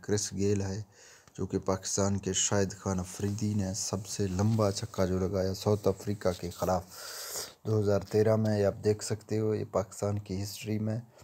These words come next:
ایک سو اٹھونجا میٹر کا چھکا جو ہے، وہ شاہد خان افریدی نے لگایا، جو کہ ساؤتھ افریقہ کے خلاف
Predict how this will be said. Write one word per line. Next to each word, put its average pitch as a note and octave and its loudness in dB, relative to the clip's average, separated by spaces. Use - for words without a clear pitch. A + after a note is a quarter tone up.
ایک A2+ -2
سو G#2+ 6
اٹھونجا A#2+ 6
میٹر F#2+ 0
کا F#2+ -2
چھکا - -6
جو F#2 -2
ہے، F#2 -2
وہ G#2 -4
شاہد - 2
خان F#2 -2
افریدی G2 -4
نے F#2+ 0
لگایا، G2 2
جو F#2+ -2
کہ F2 -2
ساؤتھ - -4
افریقہ G2+ -2
کے G2+ -2
خلاف G2+ 2